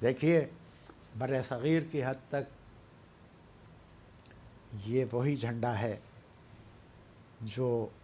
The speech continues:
सुल्तान शहाबुद्दीन गौरी का था, उससे पहले सुल्तान महमूद गजनवी का था, शहाबुद्दीन गौरी का था, सु-, सुल्तान कुतुबुद्दीन ऐबक का था और उसके बाद सल्तनत period में रहा और फिर अफ-, अफ़गान पीरियड में और फिर मुग़ल period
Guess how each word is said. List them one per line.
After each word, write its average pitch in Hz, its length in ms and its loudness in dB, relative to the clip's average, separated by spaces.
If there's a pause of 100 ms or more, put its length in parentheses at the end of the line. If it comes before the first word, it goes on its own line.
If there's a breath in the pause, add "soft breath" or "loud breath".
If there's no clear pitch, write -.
(160)
सुल्तान 117 560 -6
शहाबुद्दीन 110 640 -6
गौरी 117 380 -2
का 107 160 -10
था, 113 180 -14 (180)
उससे 135 280 -8
पहले 107 320 -6
सुल्तान 107 440 -8
महमूद 104 360 -6
गजनवी 104 460 -6
का 107 140 -10
था, 101 300 -10
शहाबुद्दीन 107 680 -8
गौरी 110 240 -4
का 101 200 -12
था, 104 180 -14
सु-, - 200 -12 (540 loud breath)
सुल्तान 120 440 -4
कुतुबुद्दीन 113 640 -6 (120)
ऐबक 123 260 -2 (100)
का 113 80 -6
था 123 180 -2
और 123 100 -2
उसके - 240 -6
बाद 113 160 -2
सल्तनत 123 640 -4
period 110 320 -6
में 110 140 -10
रहा 110 260 -4
और 98 220 -6
फिर 110 140 -6
अफ-, - 540 -12
अफ़गान 127 380 -2
पीरियड 104 400 -8
में 101 160 -12
और 104 140 -12
फिर 110 100 -10
मुग़ल 123 300 2
period 107 420 -6